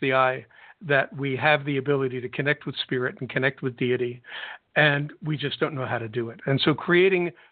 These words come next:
a vision for what we want our life path to look like. How do you want to be connected with deity? How do you want to be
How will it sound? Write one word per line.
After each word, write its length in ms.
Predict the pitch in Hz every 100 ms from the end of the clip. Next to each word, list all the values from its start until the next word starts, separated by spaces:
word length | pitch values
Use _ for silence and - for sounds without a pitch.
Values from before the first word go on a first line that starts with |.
| _
a 120 | 123
vision 480 | 117 160 175 139 117 -
for 80 |
what 160 | 143 156
we 120 | 156
want 260 | 135 156 -
our 160 | 147
life 220 | 131 135 135 -
path 260 | 143 131 -
to 100 | -
look 260 | 123 151 -
like. 300 | 120 - - - - -
How 160 | - 160
do 60 |
you 120 | 180 185
want 200 | 180 185
to 40 |
be 140 | 143
connected 480 | 135 143 123 - 120
with 140 | 120 117
deity? 340 | - - 160
How 140 | - 160
do 60 |
you 120 | 160
want 200 | 156 160
to 40 | 160
be 300 | 135 139